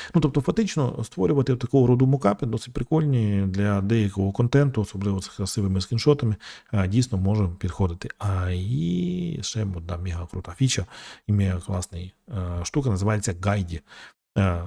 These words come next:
що він робить? Це ви просто ставите екстеншн собі в-, для Google Chrome, от, і далі він записує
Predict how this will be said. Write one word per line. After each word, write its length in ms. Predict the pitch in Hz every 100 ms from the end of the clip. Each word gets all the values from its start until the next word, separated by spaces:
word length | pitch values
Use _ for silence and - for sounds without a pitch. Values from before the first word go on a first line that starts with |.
| -
що 180 | - 139
він 100 | 113
робить? 340 | 98 87 - _ _ _
Це 300 | 127 127 104 - -
ви 100 | 110
просто 260 | 104 110 -
ставите 360 | 107 95 95
екстеншн 460 | 98 - 147 147 160
собі 320 | 135 143 143 - - -
в-, 180 | 98 98
для 300 | 104 113 101
Google 340 | 104 98 95
Chrome, 320 | 156 156 151 - _ _ -
от, 220 | - - _ _ -
і 100 | 127
далі 400 | 104 135 139 92 _ _ -
він 140 | 98
записує 520 | 98 104 95 92 85